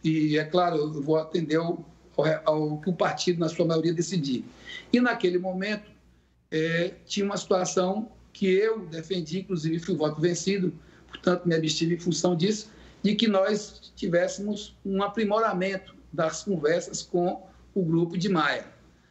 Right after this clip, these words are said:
e com o próprio Baleia. Eu posso dizer aqui com tranquilidade, a pauta que nós encaminhamos pra ele, ela veio, eu diria,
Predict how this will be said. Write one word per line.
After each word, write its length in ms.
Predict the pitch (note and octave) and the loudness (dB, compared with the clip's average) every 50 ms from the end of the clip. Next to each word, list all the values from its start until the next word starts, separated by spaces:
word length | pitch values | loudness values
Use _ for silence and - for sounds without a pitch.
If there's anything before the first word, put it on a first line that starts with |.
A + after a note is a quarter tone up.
| _ _ _ _ | _ _ _ _
e 120 | - F3 F3 | -2 -2 0
com 80 | E3 G#3+ | 0 0
o 60 | G#3+ | 4
próprio 240 | G#3 G#3 G#3 G#3 G3+ | 4 4 2 2 2
Baleia. 480 | A3 G#3+ G3 F3+ E3 D#3 C3+ - - - _ _ _ _ _ _ _ _ _ _ | 2 2 2 2 0 -2 -4 -6 -10 -16 _ _ _ _ _ _ _ _ _ _
Eu 640 | - D#3+ E3+ F3 F3+ F3+ F3+ F3+ E3+ E3 E3 - - - | -2 0 2 2 2 0 0 -2 -4 -6 -6 -10 -2 0
posso 220 | E3 F3 E3+ - | 0 0 0 -2
dizer 220 | F#3 E3 D#3 E3+ | -6 -2 0 0
aqui 200 | D#3 - - F3+ | 0 0 -4 -6
com 80 | E3+ - | -6 -4
tranquilidade, 840 | - F3 E3 - F#3+ F#3+ F#3+ F3 E3+ F3+ F#3+ F#3+ F#3 F#3+ G#3 G#3+ - | -4 -4 -2 0 0 0 2 2 2 2 2 0 0 -2 -6 -4 -2
a 100 | G3+ G#3 | 0 0
pauta 480 | G#3 - - G3+ G3+ G#3+ F3 - F3+ E3+ | 0 2 2 2 2 2 0 -2 -8 -8
que 100 | - E3+ | -6 -6
nós 240 | D#3+ D#3+ D#3+ D#3+ D#3+ | -4 -2 -4 -4 -4
encaminhamos 600 | F3 D#3+ F#3+ F#3+ F#3+ F3+ D#3+ D3+ C#3+ C#3 C#3+ - | -6 -2 -2 -2 -2 -2 -4 -4 -4 -4 -6 -4
pra 240 | - G3 F3+ E3 E3+ | 0 0 2 2 2
ele, 300 | F#3 G3 F3+ - - - - - _ _ _ _ _ _ _ _ _ | 2 0 -2 -6 -12 -18 -20 -20 _ _ _ _ _ _ _ _ _
ela 320 | - F3+ F3+ F#3+ G3+ G3+ | 2 2 2 2 2 -2
veio, 500 | F3 D#3 E3 E3+ F3 F#3 G3 G3 G3+ F3 D#3+ - _ _ _ - - | -4 -4 -2 0 2 2 0 0 -2 -8 -14 -18 _ _ _ -4 -2
eu 80 | F3 | -2
diria, 540 | E3 F3 F3+ E3 F3 F#3 G3 G3 F3 - - | 0 0 0 0 2 0 0 0 0 -6 -10